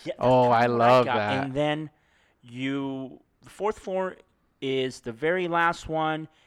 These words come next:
Speaker 1: and it's see-through mirrors, and you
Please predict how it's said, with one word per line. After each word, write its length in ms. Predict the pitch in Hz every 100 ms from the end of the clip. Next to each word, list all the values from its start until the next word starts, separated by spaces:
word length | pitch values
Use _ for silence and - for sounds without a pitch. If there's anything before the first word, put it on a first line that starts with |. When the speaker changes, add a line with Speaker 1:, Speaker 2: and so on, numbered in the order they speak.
| _ -
Speaker 1:
and 140 | 113
it's 180 | 110 -
see-through 540 | - 156 160 - 143
mirrors, 560 | 117 147 185 185 185 - _ _ _ _
and 280 | 120 120 120
you 540 | 123 127 127 123 123